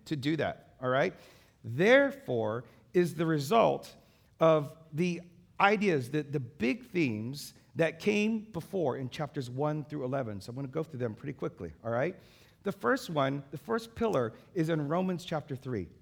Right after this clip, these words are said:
And it says, "For all have sinned and fall short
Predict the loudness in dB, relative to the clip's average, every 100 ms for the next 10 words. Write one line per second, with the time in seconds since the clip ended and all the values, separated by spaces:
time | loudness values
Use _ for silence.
0 | _ _ _ -20 -16 -2 0 2 0 0
1 | 0 0 2 4 4 2 0 -4 -6 -4
2 | 0 0 0 -8 -10 -20 _ _ _ _
3 | _ _ _ _ _ -2 -2 -4 -4 -2
4 | -2 -4 -8 -4 -2 -2 -6